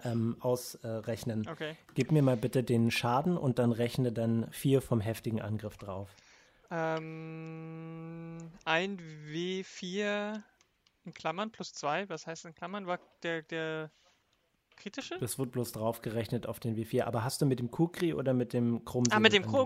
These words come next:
Speaker 1: angegriffen?
Speaker 2: äh, Krummsäbel. Ein W sechs. Sorry, ich bin schon, ich
Speaker 1: Genau,
Speaker 2: verrutsch da
Speaker 1: dann
Speaker 2: immer. Ein W sechs.
Speaker 1: Ja, alles gut.
Speaker 2: Ein W sechs.
Speaker 1: Ein W sechs plus Stärke plus, äh, die, den vier.
Speaker 2: Ja, ich hab eine drei gewürfelt.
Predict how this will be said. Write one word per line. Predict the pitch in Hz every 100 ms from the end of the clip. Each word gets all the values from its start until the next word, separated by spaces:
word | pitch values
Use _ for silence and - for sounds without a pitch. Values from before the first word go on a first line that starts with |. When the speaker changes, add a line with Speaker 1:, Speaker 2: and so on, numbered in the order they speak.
| 240
Speaker 1:
angegriffen? | 190
Speaker 2:
äh, |
Krummsäbel. | - 254 190 160
Ein | 160 196
W | 185
sechs. | 170 196 - - - -
Sorry, | 170 160 147
ich | 147
bin | - 175
schon, | 202
ich | 117
Speaker 1:
Genau, | 123
Speaker 2:
verrutsch | 107 - -
da | 208
Speaker 1:
dann | 113
Speaker 2:
immer. | 110 110 110 - _ _ _ _ - - _
Ein | 180 196
W | 196
sechs. | 175 160 101
Speaker 1:
Ja, | 95
alles | 101
gut. | - 107 - _ _ _
Speaker 2:
Ein | 175 170 170 165
W | 151 156
sechs. | 151 151 131
Speaker 1:
Ein | 139
W | 139
sechs | 117 120 131 - - - _ _
plus | - 127 135 - - -
Stärke | - - 113 131 151 156 156 170 _
plus, | - 120 120 - - 247
äh, | 120 117 113 113
die, | 117 107 -
den | 120 113 110
vier. | - - 113 101 101 123 _ _ _
Speaker 2:
Ja, | 165 151
ich | 151
hab | 175
eine | 190 175 - -
drei | 160 160
gewürfelt. | 156 151 143 139